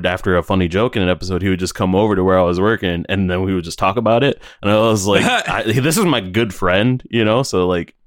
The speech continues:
Speaker 1: obviously, uh, they're gonna be supportive, but it was almost surreal, you know? So just, somebody just comes up and starts talking to you about something you're working on. I'm just like, "Oh my God, this is like,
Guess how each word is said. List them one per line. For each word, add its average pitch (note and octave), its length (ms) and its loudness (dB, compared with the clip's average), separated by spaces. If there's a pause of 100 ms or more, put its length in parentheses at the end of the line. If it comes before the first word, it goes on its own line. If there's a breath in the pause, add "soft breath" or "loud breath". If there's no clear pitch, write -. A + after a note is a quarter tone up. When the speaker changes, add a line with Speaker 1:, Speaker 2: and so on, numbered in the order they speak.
(300)
Speaker 1:
obviously, G2 560 0
uh, D#2+ 300 0 (960)
they're G2+ 100 0
gonna F#2 160 0
be F#2 100 0
supportive, G#2 600 2 (320 soft breath)
but F#2 320 0 (440)
it G#2+ 80 -2
was A2 140 2
almost A#2+ 560 2
surreal, F2 680 0
you E2+ 180 0
know? E2+ 340 -2 (800)
So A2 160 0
just, G2 320 -8
somebody G#2+ 300 0
just F#2 120 -4
comes G2+ 160 0
up G2+ 80 0
and F2 80 -8
starts F#2 200 -2
talking F#2 260 0
to F2 120 0
you E2+ 120 0
about E2+ 240 -2
something D#2+ 180 -4
you're D#2+ 80 -6
working E2+ 240 -4
on. D#2+ 80 -6
I'm F2 80 -6
just E2 140 -6
like, E2+ 100 -2
"Oh G2 140 2
my F#2 160 -2
God, F#2 260 -2
this F#2+ 140 -6
is F#2 100 -6
like, F#2 260 -4